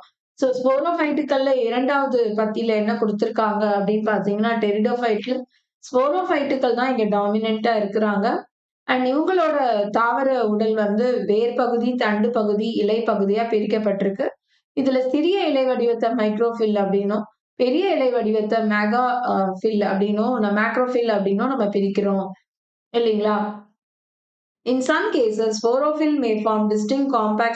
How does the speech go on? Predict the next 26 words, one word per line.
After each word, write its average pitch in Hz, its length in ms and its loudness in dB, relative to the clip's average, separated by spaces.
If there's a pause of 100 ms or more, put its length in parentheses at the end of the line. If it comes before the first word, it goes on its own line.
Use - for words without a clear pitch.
structure 208 400 -2
called 208 300 0
strobili 226 480 0
or 196 200 -2 (100)
cone. 196 180 0 (300)
So, 320 180 0
சில 311 420 0
இடங்கள்ல 269 380 0
அவங்க 240 340 0
எப்படி 214 280 0
அரேஞ்ச் 240 340 0
ஆயிருப்பாங்கன்னா, 214 600 0 (220)
இலைகளுக்கு 285 520 0
பின்னாடி 220 400 0
இல்லாம, 196 640 0 (400)
அ, 233 180 0
ஸ்போர்ஸ் 240 440 0
எல்லாமே 208 380 0
ஒரு 208 220 0
கோன் 254 420 0
மாதிரியான 262 640 0
அமைப்புல 214 460 0
இருப்பாங்க. 208 380 0
இவங்கள 220 340 0
நம்ம 202 240 0
strobili 254 800 0